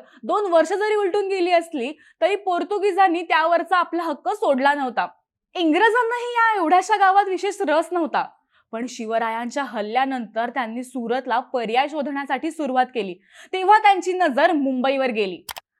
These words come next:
भारताच्या पश्चिम किनारपट्टीवर सुरतपासून जवळ असलेलं,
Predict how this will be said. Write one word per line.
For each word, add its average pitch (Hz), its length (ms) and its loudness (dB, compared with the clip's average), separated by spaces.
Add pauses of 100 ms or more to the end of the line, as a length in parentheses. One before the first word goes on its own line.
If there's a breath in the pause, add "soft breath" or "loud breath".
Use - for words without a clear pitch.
(120)
भारताच्या 311 580 2
पश्चिम 381 600 0
किनारपट्टीवर 311 840 0
सुरतपासून 269 880 0
जवळ 240 340 2 (120)
असलेलं, 247 500 0